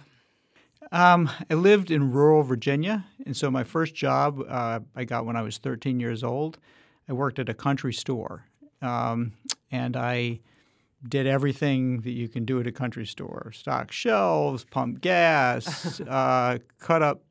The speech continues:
Speaker 1: slabs of meat, uh, things like that. Um, and I worked there till I was sixteen. And then, uh, my mother, who was a nurse,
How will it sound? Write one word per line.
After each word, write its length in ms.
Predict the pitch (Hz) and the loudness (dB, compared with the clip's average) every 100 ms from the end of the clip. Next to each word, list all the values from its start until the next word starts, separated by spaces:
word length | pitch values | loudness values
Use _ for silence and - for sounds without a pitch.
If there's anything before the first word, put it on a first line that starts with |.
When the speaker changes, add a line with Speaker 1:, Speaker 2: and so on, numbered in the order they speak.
| - | -10
Speaker 1:
slabs 500 | - 151 147 151 131 | -4 2 2 2 0
of 80 | |
meat, 540 | 131 151 156 131 - - 139 - - | 0 2 4 2 0 -10 -10 -12 -6
uh, 400 | 139 135 135 135 | -2 0 0 0
things 260 | 139 143 | -2 -2
like 180 | 139 135 | 0 -2
that. 280 | 135 123 117 - - - - - _ _ | -2 -2 -2 -8 -20 -20 -20 -20 _ _
Um, 480 | - 131 131 127 127 | -2 2 4 2 -4
and 100 | - | -6
I 40 | 175 | -4
worked 240 | 220 214 | -2 0
there 220 | 160 156 | 2 2
till 480 | 156 151 139 131 120 - | 2 2 2 2 -2 -4
I 120 | 131 | -4
was 420 | 120 117 - - | -2 -4 -8 -14
sixteen. 1200 | - - - - 147 - - - 156 143 123 110 - _ _ _ _ _ _ _ - | -16 -14 -12 -8 -10 -10 -14 -4 0 2 0 -2 -8 _ _ _ _ _ _ _ -2
And 140 | 147 | 2
then, 260 | 151 151 147 | 4 4 4
uh, 180 | 131 127 | 4 4
my 160 | 127 | 2
mother, 340 | 131 143 143 135 | 2 2 4 2
who 100 | 127 | 2
was 140 | 120 | 0
a 60 | 117 | -2
nurse, 540 | 120 135 123 - - | 2 2 2 -2 -10